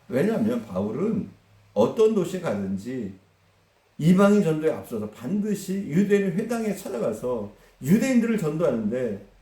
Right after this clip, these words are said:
할례 받지 않은 디모데를 데리고 회당에 다닌다는 것이 어렵습니다.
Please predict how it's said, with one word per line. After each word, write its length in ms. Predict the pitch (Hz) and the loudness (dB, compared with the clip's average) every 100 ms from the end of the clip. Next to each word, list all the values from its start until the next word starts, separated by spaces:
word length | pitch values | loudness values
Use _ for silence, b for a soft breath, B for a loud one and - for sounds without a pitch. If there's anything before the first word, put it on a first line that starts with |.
| b b | b b
할례 320 | - 285 285 | -8 2 4
받지 280 | 247 208 233 | 4 2 0
않은 460 | 180 185 185 - - _ | 0 0 0 -2 -6 _
디모데를 580 | - 190 262 254 233 226 | 0 2 4 2 0 2
데리고 600 | 180 131 120 160 120 - - _ _ _ 214 | 0 0 -2 -2 -4 -6 -12 _ _ _ 4
회당에 360 | 214 202 180 | 6 4 0
다닌다는 520 | 156 143 175 151 139 | -2 -2 0 0 -2
것이 440 | 107 101 127 110 - _ | -4 -6 -6 -10 -12 _
어렵습니다. 760 | 92 98 160 - 92 - 90 | -4 -2 -4 -6 -8 -8 -14